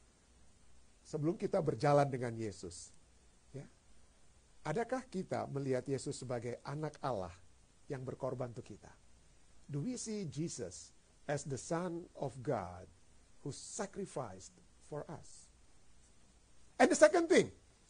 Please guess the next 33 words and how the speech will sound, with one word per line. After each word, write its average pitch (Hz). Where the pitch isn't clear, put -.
the 208
second 294
thing 269
that 226
we 143
can 190
see, 196
poin 208
kedua, 247
apa 196
yang 214
mereka 196
pada 185
saat 302
mereka 269
melihat 233
selain 226
anak 214
Allah 269
yang 226
berkorban, 196
ada 190
katakan 208
apa? -
The 160
next 226
day, 202
John 226
saw 240
Jesus -
coming 294
toward 202
them. 139